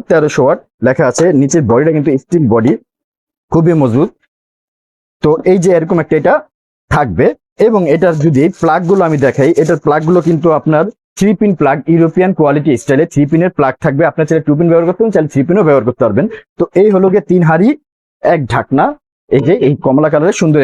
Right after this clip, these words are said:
এটা চার লিটারের। এরপরে কিন্তু ভিউয়ার্স যাদের আরেকটু বড়, সংসারটা বড়, তাদের কিন্তু এই সাড়ে পাঁচ লিটার এটা তাদের জন্য খুবই একটা স্ট্যান্ডার্ড মাপ। এখানেও কিন্তু সেম একটা ঢাকনা থাকবে, একটা থাকবে ননস্টিকের হাঁড়ি। এই যে দেখেন ভিউয়ার্স একটা থাকবে ননস্টিক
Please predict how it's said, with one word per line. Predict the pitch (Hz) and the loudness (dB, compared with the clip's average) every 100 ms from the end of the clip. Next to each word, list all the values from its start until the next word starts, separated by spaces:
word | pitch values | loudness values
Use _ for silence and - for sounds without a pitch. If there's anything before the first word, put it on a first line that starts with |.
| 127 | 0
এটা | 214 269 - _ - | 0 -2 -8 _ -6
চার | 180 151 | -2 -2
লিটারের। | 127 127 220 - - | 0 0 -2 -6 -2
এরপরে | 226 214 233 | -2 0 0
কিন্তু | 214 202 170 | 0 0 2
ভিউয়ার্স | 175 127 _ _ 123 | 0 -2 _ _ -2
যাদের | 160 156 | 0 0
আরেকটু | 180 214 - 156 | 0 0 0 0
বড়, | 151 143 165 | 2 0 0
সংসারটা | 147 151 156 151 | 0 0 -2 0
বড়, | 170 | 0
তাদের | 135 156 160 | 0 -2 0
কিন্তু | 175 151 247 294 _ _ _ | -2 0 -2 -2 _ _ _
এই | - 123 139 - 107 _ _ - | -2 -2 -2 -12 -18 _ _ -4
সাড়ে | 131 143 | -2 -2
পাঁচ | 143 156 | -2 -2
লিটার | 165 214 | 0 0
এটা | 151 247 | 0 0
তাদের | 147 139 143 | -2 0 0
জন্য | 226 | 0
খুবই | 240 165 | 0 0
একটা | 147 143 | -2 -4
স্ট্যান্ডার্ড | 160 151 139 | -2 0 0
মাপ। | 170 - | -2 0
এখানেও | 151 196 214 | 0 0 0
কিন্তু | 208 202 | 0 0
সেম | 175 151 | 0 -2
একটা | 151 160 | -2 -4
ঢাকনা | 226 165 151 | -2 -2 -2
থাকবে, | 139 156 214 _ _ _ _ _ _ _ _ - | 0 0 -2 _ _ _ _ _ _ _ _ -8
একটা | 113 143 | -4 -2
থাকবে | 151 147 151 | 0 0 0
ননস্টিকের | 113 156 160 175 165 | 0 0 -2 0 0
হাঁড়ি। | 113 107 151 | 0 0 0
এই | |
যে | 131 117 | 0 0
দেখেন | 123 | 0
ভিউয়ার্স | 113 156 - - | 0 0 -2 -2
একটা | 147 | 0
থাকবে | 147 143 | 0 0
ননস্টিক | 131 139 170 | 0 0 0